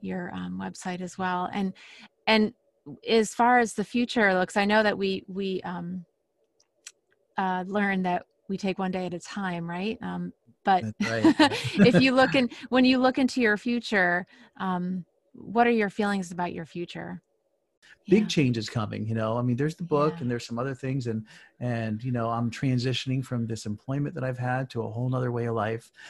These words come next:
Speaker 1: Mm-hmm.
Speaker 2: And I'm, I'm, I'm taking a leap of faith in, in, on certain
Speaker 1: Mm.
Speaker 2: levels. And so,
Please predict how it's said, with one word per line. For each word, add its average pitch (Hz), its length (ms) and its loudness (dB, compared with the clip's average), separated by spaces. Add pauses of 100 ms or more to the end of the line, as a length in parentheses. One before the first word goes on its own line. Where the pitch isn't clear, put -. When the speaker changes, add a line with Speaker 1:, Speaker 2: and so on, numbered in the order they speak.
Speaker 1:
Mm-hmm. 214 280 -2
Speaker 2:
And 117 440 -4
I'm, 113 240 -4
I'm, 117 380 -6
I'm 113 120 -8
taking 139 300 -6
a 110 60 -2
leap 120 380 -6 (280)
of 110 60 -20
faith 131 460 -8
in, 107 240 -12
in, 110 260 -8
on 110 180 -6
certain 95 320 -6
Speaker 1:
Mm. 107 40 -4
Speaker 2:
levels. 101 300 -8
And 117 100 -6
so, 113 340 0